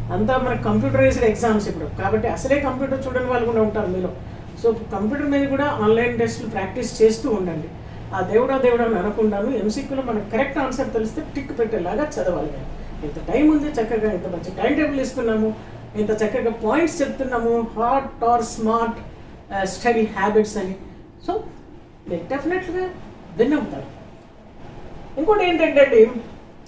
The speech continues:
ప్రోక్రాస్టినేషన్ అండి, బద్ధకం అండి, పోస్ట్‌పోన్‌మెంట్.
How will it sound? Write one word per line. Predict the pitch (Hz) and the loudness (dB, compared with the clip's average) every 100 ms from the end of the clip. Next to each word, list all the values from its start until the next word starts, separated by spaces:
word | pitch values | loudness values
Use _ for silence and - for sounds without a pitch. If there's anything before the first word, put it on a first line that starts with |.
| - - - | -20 -18 -8
ప్రోక్రాస్టినేషన్ | 208 247 247 - 254 202 175 | -6 -4 -6 -4 0 0 0
అండి, | 165 165 | -4 -4
బద్ధకం | 143 151 165 226 247 269 | -4 -4 -2 0 2 2
అండి, | 202 175 | 0 -2
పోస్ట్‌పోన్‌మెంట్. | 160 226 269 - 269 220 165 | 0 2 2 2 2 2 0